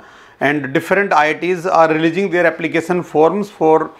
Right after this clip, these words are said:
uh, P H D programs as well as M S programs. Okay, so you know I I T Hyderabad, new I I T, but doing very good job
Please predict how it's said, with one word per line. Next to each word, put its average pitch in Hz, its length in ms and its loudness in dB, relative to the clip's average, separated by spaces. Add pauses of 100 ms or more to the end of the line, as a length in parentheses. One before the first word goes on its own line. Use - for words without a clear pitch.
(380)
uh, 135 120 2
P 160 200 0
H 165 160 -2
D 185 80 -4
programs 175 500 -2
as 156 220 -2
well 175 140 0
as 196 220 -2
M 160 120 -2
S 165 140 -6
programs. 101 560 -6
Okay, 143 340 -2 (440)
so 165 520 0 (180)
you 160 120 0
know 202 140 4
I 151 200 2
I 175 60 0
T 202 180 -8
Hyderabad, 165 720 0 (480)
new 165 240 0
I 170 240 2
I 170 60 -2
T, 214 260 -10 (320)
but 202 320 0 (400)
doing 214 580 0
very 175 280 0
good 160 200 -4
job 113 300 -6